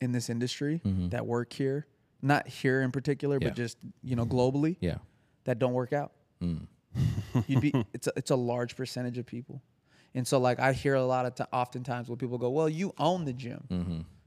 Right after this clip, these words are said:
Speaker 1: Yeah, but do you know how many mental reps I take every single day for everyone else that I'm working with, every class that I'm teaching? That by the, by the end of the day, and when it's my turn,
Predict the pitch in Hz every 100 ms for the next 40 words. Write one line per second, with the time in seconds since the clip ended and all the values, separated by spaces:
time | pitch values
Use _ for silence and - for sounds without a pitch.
0 | - 135 185 156 127 123 123 117 143 175
1 | 160 151 156 151 147 135 123 127 135 135
2 | 131 135 - 127 - 127 - 127 123 123
3 | 127 123 120 123 135 - - - - 127
4 | 127 127 127 123 127 123 123 123 135 131
5 | 143 _ - - 127 123 - 131 131 135
6 | 139 - 131 135 139 - - - 131 131
7 | 127 120 117 117 _ _ _ _ - 131
8 | 131 127 - 151 165 139 139 120 127 135
9 | 127 131 - - 131 135 123 - 127 139
10 | 131 131 156 190